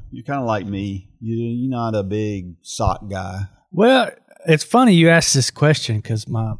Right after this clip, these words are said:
Speaker 2: my, my boys are getting a big kick out of, you know, I, I've always wore the same socks.
Speaker 1: Mm-hmm.
Speaker 2: The Nike Dri-FIT. It's, it's just a sock I've always wore. They're cheap when you buy 'em in,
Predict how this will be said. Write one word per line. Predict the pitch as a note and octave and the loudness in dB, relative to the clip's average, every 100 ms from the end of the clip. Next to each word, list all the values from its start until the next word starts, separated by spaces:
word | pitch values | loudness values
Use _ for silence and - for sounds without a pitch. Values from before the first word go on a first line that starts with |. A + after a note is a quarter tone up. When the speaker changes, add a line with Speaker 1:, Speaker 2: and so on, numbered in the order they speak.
| - | -6
Speaker 2:
my, | A2 G#2 - - C#3+ - _ _ _ - | -6 -6 -12 -12 -12 -12 _ _ _ -6
my | A#2 | -4
boys | A2+ B2 C3+ A#2 A2+ | 0 4 4 4 2
are | G#2+ G2+ _ _ _ _ _ _ - | -4 -6 _ _ _ _ _ _ -4
getting | B2 A#2 | -2 0
a | A2+ | 0
big | A2+ A2 | 0 -2
kick | - A#2+ - | -2 -2 0
out | A2 G#2+ | 0 0
of, | G#2 G2 - | -2 -6 -8
you | C3+ | -4
know, | A#2 | -2
I, | A2 C3+ C3+ | 0 2 0
I've | B2 A#2+ | 0 2
always | F3 F#3 B2+ | 6 6 4
wore | C3 B2 | 4 2
the | G2+ | 0
same | - A#2+ G#2+ | -2 0 0
socks. | - F2+ - - - - _ _ | -2 -10 -14 -20 -20 -20 _ _
Speaker 1:
Mm-hmm. | G#2+ G#2+ A2 _ _ _ | -4 -4 -6 _ _ _
Speaker 2:
The | A#2 A2+ | -4 -2
Nike | A2+ A2+ A2+ B2+ A#2 A2 - _ | 0 0 -2 -2 -4 -4 -10 _
Dri-FIT. | A#2+ A2 G#2 - G2+ G2 - - _ _ - B2+ - _ _ | -2 0 0 -4 -10 -10 -12 -20 _ _ -20 -20 -20 _ _
It's, | C3+ - - | -8 -8 -6
it's | - | -4
just | - C#3+ - | -2 -4 -4
a | |
sock | A2+ C3 A#2 A2 | -4 0 -2 -2
I've | G#2 | -6
always | G#2 A2 B2 A#2+ | 0 4 4 4
wore. | A2 G2+ F#2+ - _ _ _ _ - | 0 -2 -4 -8 _ _ _ _ -12
They're | A2 G2+ - | -10 -10 -4
cheap | - C3+ B2 - - _ | 2 4 2 -2 -16 _
when | A#2 A2+ | -2 -2
you | A2 | 0
buy | A2 A2+ | 0 2
'em | A2+ | 2
in, | A2 G#2+ G#2+ | 0 -2 -4